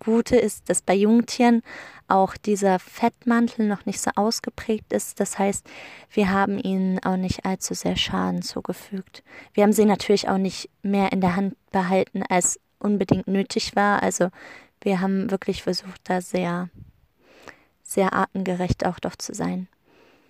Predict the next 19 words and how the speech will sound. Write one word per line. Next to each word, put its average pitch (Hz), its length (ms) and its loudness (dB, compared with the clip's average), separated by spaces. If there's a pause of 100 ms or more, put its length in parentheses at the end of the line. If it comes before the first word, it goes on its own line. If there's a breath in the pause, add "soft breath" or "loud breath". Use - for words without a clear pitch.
(800 soft breath)
Ja, 185 240 -2
also 190 200 0
das 196 240 4
war 233 200 6
wirklich 226 260 2
das 202 200 2
einzige 202 460 2
Mal, 185 180 2
als 185 220 -2
ich, 185 240 2 (120)
dass 185 200 2
ich - 180 -8
wirklich - 280 -4
einen 185 140 -2
Puffin 190 300 -2
in 190 100 -2
der 185 140 0
Hand 208 280 0
hab. 220 180 0